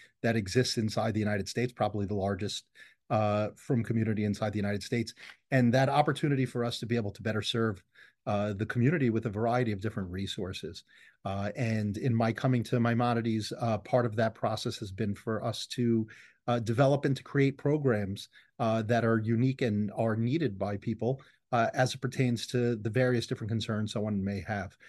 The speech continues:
One of the examples of what we're gonna be talking about today relates to contraception. And we actually have a special program here at Maimonides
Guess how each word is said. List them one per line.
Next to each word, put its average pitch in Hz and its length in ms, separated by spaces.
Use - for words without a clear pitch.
One 127 160
of 131 80
the 127 100
examples 135 520
of 104 80
what 120 160
we're 131 100
gonna 127 140
be 123 100
talking 120 380
about 117 240
today 117 360
relates 120 440
to 120 180
contraception. 113 880
And 117 80
we 123 80
actually 139 340
have 131 120
a 117 60
special 131 360
program 120 520
here 110 160
at 101 60
Maimonides 113 600